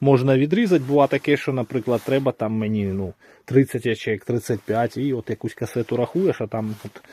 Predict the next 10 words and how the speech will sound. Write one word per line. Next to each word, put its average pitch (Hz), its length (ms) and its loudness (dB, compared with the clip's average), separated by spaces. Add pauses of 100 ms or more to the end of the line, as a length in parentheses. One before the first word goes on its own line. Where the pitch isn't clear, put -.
(240)
якщо - 260 -2
обрізати 127 560 4
там 104 220 -4 (180)
одну 127 340 0
полосу 127 480 2
або 110 180 -2
дві, 120 200 -4
якраз 135 360 0
от 117 120 -10
виходить 120 540 -2